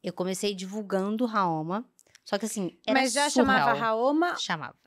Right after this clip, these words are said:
Speaker 2: Tá.
Speaker 1: Já chamava. Raoma significa árvore da vida, em persa. Foi nomeado por eles. Aí a gente comia, assim, era surreal. E em pouco tempo,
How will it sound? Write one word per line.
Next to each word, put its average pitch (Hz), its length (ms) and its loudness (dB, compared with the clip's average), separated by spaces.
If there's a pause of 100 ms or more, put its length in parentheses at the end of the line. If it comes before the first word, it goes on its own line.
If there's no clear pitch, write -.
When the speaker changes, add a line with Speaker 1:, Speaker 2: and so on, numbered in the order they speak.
Speaker 2:
Tá. 196 380 -4 (160)
Speaker 1:
Já 175 80 0
chamava. 151 280 0
Raoma 175 320 0
significa 185 520 -4
árvore 196 460 2
da 202 140 0
vida, 151 360 -4 (160)
em 175 80 -8
persa. - 540 -8 (580)
Foi 156 600 -8
nomeado 156 500 -6
por 196 180 -2
eles. 139 460 -4 (1160)
Aí 214 360 2
a 254 60 6
gente 240 320 0
comia, 233 680 0
assim, 208 460 -2 (180)
era 254 160 2
surreal. 247 680 -2 (180)
E 214 160 -2
em 247 180 2 (280)
pouco 294 320 6
tempo, 208 680 -2